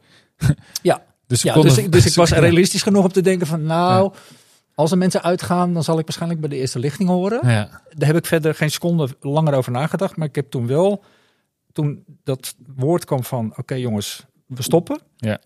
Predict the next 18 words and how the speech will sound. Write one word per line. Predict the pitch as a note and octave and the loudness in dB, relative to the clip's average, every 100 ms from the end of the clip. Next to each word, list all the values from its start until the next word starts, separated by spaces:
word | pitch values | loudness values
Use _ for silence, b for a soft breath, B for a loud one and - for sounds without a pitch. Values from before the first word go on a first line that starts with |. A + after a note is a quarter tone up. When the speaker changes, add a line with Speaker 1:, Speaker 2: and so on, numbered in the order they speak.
| - | -8
Speaker 2:
En | C#3+ | -6
we | C3+ | -4
gaan | - C3+ | -4 -4
nu | D3 | -4
kijken | C3 C#3 B2+ A#2 | -2 -2 -2 -4
naar | A2+ A#2 G#2 F#2+ E2+ | -4 -4 -4 -6 -6
hoe | C#3+ | -4
gaan | - B2 | -4 -6
we | G#2+ | -8
verder. | - C3+ F3 | -6 -6 -6
Gaan | - G2+ G2+ | -10 -12 -14
we | |
een | A2+ A2+ | -14 -12
doorstart | G#2+ C3+ C3+ C3 | -4 -4 -4 -8
maken? | B2 B2 B2 | -14 -16 -16
Gaan | - A#2 | -14 -10
we | |
overname? | C3 C#3+ C3 B2 A#2+ B2 C3 | -2 -2 -2 -6 -8 -10 -12